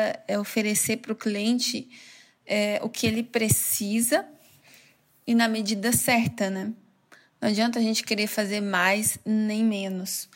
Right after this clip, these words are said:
É, existem algumas pesquisas que falam que quando a gente quer agradar demais o cliente,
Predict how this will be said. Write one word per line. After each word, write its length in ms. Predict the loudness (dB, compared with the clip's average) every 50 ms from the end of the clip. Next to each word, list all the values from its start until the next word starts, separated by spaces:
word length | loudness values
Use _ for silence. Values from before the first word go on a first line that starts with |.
| -20 -20 -20 -20 -20 -20 _ _ -4
É, 440 | 0 2 2 4 4 4 4 2 2
existem 420 | 0 0 0 0 2 2 2 2
algumas 460 | 2 2 2 2 2 2 2 2 0 -2
pesquisas 920 | 0 2 4 4 4 2 0 -2 -2 0 0 2 0 0 0 0 0 0
que 180 | 0 0 0 -2
falam 440 | 0 4 4 6 6 6 4 2 0
que 140 | 2 2 2
quando 260 | 2 2 -2 0 0
a 20 |
gente 260 | 2 2 2 0 0
quer 140 | 0 2 2
agradar 460 | 2 2 4 2 2 4 4 2 2
demais 680 | 2 4 4 4 4 4 4 4 4 4 2 2 0 0
o 80 | -2
cliente, 680 | -4 -4 -4 -2 0 2 2 2 2 2 0 -2 -4 -6